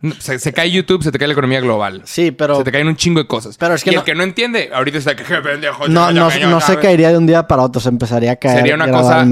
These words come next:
Speaker 1: lo que
Speaker 2: gradualmente.
Speaker 1: alguien,
Speaker 2: Ajá.
Speaker 1: algo más se construye, pero jamás se caería esta
Speaker 2: Sí.
Speaker 1: nueva base de entretenimiento digital.
Speaker 2: Totalmente.
Speaker 1: Jamás. Entonces, sí, güey. Eh,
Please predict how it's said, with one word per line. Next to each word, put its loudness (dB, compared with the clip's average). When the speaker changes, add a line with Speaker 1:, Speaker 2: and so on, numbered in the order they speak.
Speaker 1:
lo 2
que 4
Speaker 2:
gradualmente. 2
Speaker 1:
alguien, -2
Speaker 2:
Ajá. -2
Speaker 1:
algo -2
más -4
se -8
construye, -6
pero -6
jamás -6
se -10
caería -8
esta -6
Speaker 2:
Sí. -4
Speaker 1:
nueva 0
base -4
de -8
entretenimiento -10
digital. -12
Speaker 2:
Totalmente. -12
Speaker 1:
Jamás. -8
Entonces, -6
sí, -10
güey. -18
Eh, -8